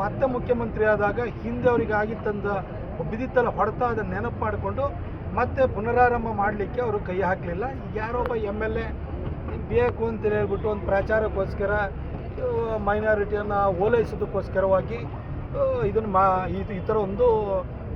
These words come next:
ಒಂದು ಹೇಳಿಕೆಯನ್ನು ಕೊಟ್ಟಿದ್ದಾರೆ. ಅದು ವಿಧಾನಸೌಧದಲ್ಲಿ ಅದನ್ನು ಪ್ರಸ್ತಾಪ ಮಾಡುವಂಥ ಕೆಲಸವನ್ನು ಮಾಡಿದ್ದಾರೆ. ಆದರೆ ಧರ್ಮನಿಷ್ಠ ಮುಸಲ್ಮಾನರಿಗೆ ಬಹಳ ಸ್ಪಷ್ಟವಾಗಿ ಗೊತ್ತಿದೆ, ಅಲ್ಲಾಹುನ ಬಿಟ್ಟರೆ ಅವರು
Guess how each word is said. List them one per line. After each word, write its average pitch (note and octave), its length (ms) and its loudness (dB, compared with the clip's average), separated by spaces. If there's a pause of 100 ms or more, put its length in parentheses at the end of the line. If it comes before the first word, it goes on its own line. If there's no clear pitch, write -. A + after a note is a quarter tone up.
(120)
ಒಂದು G3 180 -2
ಹೇಳಿಕೆಯನ್ನು A3 500 4
ಕೊಟ್ಟಿದ್ದಾರೆ. G3+ 400 0 (100)
ಅದು G3+ 180 0
ವಿಧಾನಸೌಧದಲ್ಲಿ G3 680 0
ಅದನ್ನು F#3 240 -2 (160)
ಪ್ರಸ್ತಾಪ G#3 300 2 (120)
ಮಾಡುವಂಥ F#3 300 2 (100)
ಕೆಲಸವನ್ನು F3 420 -2
ಮಾಡಿದ್ದಾರೆ. D3+ 360 -2 (680)
ಆದರೆ G#3 320 4 (640)
ಧರ್ಮನಿಷ್ಠ B3 640 2 (200)
ಮುಸಲ್ಮಾನರಿಗೆ A3 800 2 (120)
ಬಹಳ G#3+ 160 6 (120)
ಸ್ಪಷ್ಟವಾಗಿ B3 600 8
ಗೊತ್ತಿದೆ, G3 360 0 (1120)
ಅಲ್ಲಾಹುನ B3+ 720 8
ಬಿಟ್ಟರೆ A#3+ 420 4 (1000)
ಅವರು A#3 260 8